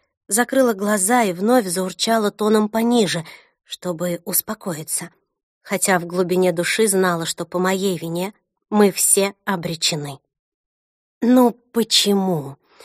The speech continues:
Почему люди не могут меня понять?» Потом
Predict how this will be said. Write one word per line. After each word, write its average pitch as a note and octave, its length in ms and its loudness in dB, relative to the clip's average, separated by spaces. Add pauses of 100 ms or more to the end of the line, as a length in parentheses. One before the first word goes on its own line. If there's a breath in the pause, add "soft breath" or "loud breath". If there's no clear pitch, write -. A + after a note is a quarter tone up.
(260 loud breath)
Почему B3+ 600 6
люди G#3+ 380 6
не G#3+ 180 6
могут A3+ 380 4
меня C#4+ 260 6
понять?» C#4+ 500 4 (1300 soft breath)
Потом B3 680 -2